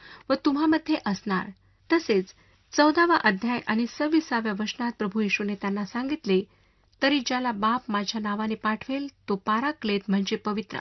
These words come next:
आत्मा तुम्हा सर्व शिकवेल आणि ज्या गोष्टी मी तुम्हा सांगितल्या त्या सर्वांची तुम्हास आठवण करून देईल."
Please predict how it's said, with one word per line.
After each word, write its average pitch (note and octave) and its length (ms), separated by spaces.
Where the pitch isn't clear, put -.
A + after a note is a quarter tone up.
आत्मा F#3+ 400
तुम्हा D4 220
सर्व D#4+ 400
शिकवेल F#3 400
आणि D4+ 220
ज्या E4 160
गोष्टी C#4+ 360
मी C#4 160
तुम्हा B3 260
सांगितल्या A#3+ 520
त्या G#3 180
सर्वांची A3+ 540
तुम्हास G#3 480
आठवण G3+ 340
करून G3+ 240
देईल." G3 240